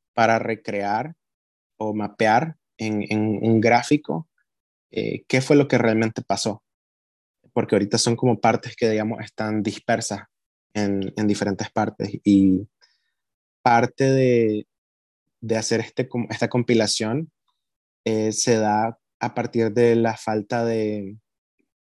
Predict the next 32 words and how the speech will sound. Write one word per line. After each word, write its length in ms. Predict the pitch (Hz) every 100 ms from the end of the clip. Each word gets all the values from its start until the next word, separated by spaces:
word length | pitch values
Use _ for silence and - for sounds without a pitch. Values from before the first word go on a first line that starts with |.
| _ _
la 100 | 123
falta 280 | 127 110 123
de 60 | 127
libertad 280 | 123 113 120
de 40 |
expresión 420 | 113 - 117 117
que 80 | 113
hay 80 | 117
en 60 | 113
el 100 | 107
país 280 | 110 113 110
en 60 | 113
el 60 |
momento. 640 | 107 107 110 110 110 107 107 _ _ _ _ _ _ _
Eh, 320 | 110 110 104
cualquier 380 | - 113 107 117
acto 400 | 117 - - 123
que 680 | - 123 110 107 107 101 98 _ _ _ _ _ _
sea 580 | - 127 110 110 110
físico, 480 | 107 135 131 143 135
como 160 | 127 117
una 100 | 113
protesta 380 | 123 117 - 117
física, 640 | - 139 131 - 127 120
una 240 | 117 113 104
protesta 680 | 113 113 113 - 117 113
digital 560 | 104 107 110 - 131 131
en, 220 | 117 107
en 100 | 113
cualquier 300 | 110 104 110
plataforma 500 | 117 110 - 117 113
digital, 540 | 110 107 - 120 127